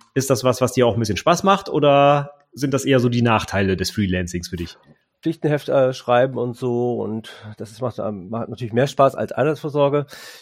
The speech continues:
Speaker 2: Ist, äh, Altersvorsorge ist nicht nur für den Freelancer <laughs> Pflicht, sondern für alle anderen, weil ja die gesetzliche, äh, Rente ist ein bisschen wenig, da muss, äh, also man muss da was, ordentlich was tun. Also ich, ich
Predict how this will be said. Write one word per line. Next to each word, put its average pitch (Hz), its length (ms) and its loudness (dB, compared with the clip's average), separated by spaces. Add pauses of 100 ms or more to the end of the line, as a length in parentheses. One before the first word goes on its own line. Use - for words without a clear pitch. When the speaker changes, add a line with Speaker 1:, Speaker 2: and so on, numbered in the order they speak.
(160)
Speaker 2:
Ist, - 440 -6
äh, - 120 -10
Altersvorsorge 151 580 2
ist - 320 -6
nicht 127 160 -2
nur 131 80 -2
für - 140 -4
den 110 80 0
Freelancer 160 640 4
<laughs> - 20 4
Pflicht, 156 240 2
sondern 147 160 2
für 131 100 4
alle 113 240 4
anderen, 165 360 4
weil 123 200 4
ja 120 140 4
die 117 260 -4 (140)
gesetzliche, 127 640 2 (540)
äh, 120 280 2 (480)
Rente 143 260 0
ist 127 140 -6
ein - 60 -20
bisschen 127 320 -8
wenig, 147 340 4
da 139 100 2
muss, 135 240 -4
äh, 127 60 -8
also 113 320 -4
man 127 140 -2
muss 147 260 -6 (240)
da 127 160 0
was, 123 120 -2
ordentlich 120 260 -2
was 101 140 -6
tun. 165 340 -2 (640)
Also 123 200 -2
ich, - 520 -6
ich 113 440 -8